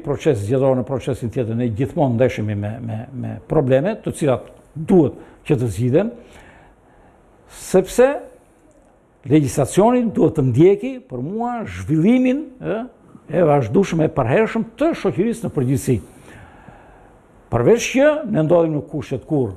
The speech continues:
vërtet kemi bërë shumë, pothuajse në çdo part zgjedhjesh, ë, kemi bërë reforma, por reformat kanë qenë reforma të cilat në të shumtën e tyre kanë shërbyer atyre që i kanë bërë dhe jo proceseve. Jemi në kohën kur me domosdoshmëri duhet të bëjmë ndryshime,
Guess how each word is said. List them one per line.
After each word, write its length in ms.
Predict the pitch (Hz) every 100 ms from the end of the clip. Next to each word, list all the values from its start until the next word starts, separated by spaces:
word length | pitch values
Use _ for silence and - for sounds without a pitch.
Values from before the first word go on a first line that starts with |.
| -
vërtet 320 | - 107 247
kemi 220 | 247 226 196
bërë 200 | 214 -
shumë, 280 | - 202 127 95 - _ _ _ _ _
pothuajse 580 | 165 170 226 180 - 143
në 140 | 131 139
çdo 160 | 117 196
part 220 | 175 147 113
zgjedhjesh, 540 | 127 139 135 214 - _
ë, 120 | 147 226 - _ _ _
kemi 220 | - 160 156
bërë 220 | 165 156
reforma, 380 | 139 160 202 233
por 220 | - 165 135
reformat 540 | 127 180 202 220 214 _ -
kanë 180 | 135
qenë 140 | 180 160 147
reforma 340 | 180 170 175 -
të 100 | 147
cilat 380 | - 139 151 - - - -
në 160 | 175 190
të 100 | -
shumtën 260 | 240 254
e 60 | 208
tyre 220 | 214 196
kanë 160 | 190 165
shërbyer 320 | 160 143 160
atyre 240 | 139 156 127
që 80 | -
i 20 | 117
kanë 160 | 127 147
bërë 600 | 240 233 - - - 123
dhe 100 | 151
jo 80 | 190
proceseve. 560 | 185 170 139 117 113 104 - _ _ - - - _
Jemi 380 | 110 104 180 202
në 80 | 196
kohën 260 | 202 170 147
kur 260 | 202 185 113 - -
me 140 | 202 233
domosdoshmëri 640 | 233 247 214 208 180 165
duhet 180 | 160 143
të 60 | 147
bëjmë 120 | 143
ndryshime, 440 | 131 - 185 233